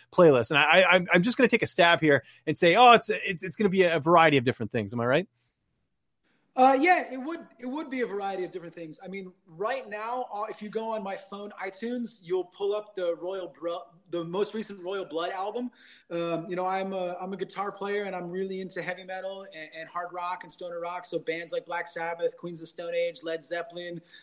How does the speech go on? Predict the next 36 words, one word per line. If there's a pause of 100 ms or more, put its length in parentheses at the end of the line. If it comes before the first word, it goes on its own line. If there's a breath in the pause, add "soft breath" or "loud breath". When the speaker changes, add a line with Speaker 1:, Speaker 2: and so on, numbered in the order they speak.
Speaker 2:
Mondo
Generator.
I
mean,
these
are, (100)
these
are
bands
I
love,
but
I
also,
uh, (280 loud breath)
I'm
really
into
flamenco
music.
So
I
do
listen
to
a
lot
of, (460)
uh, (100)
you
know,
classical
guitar
playing. (680)
Uh,
I,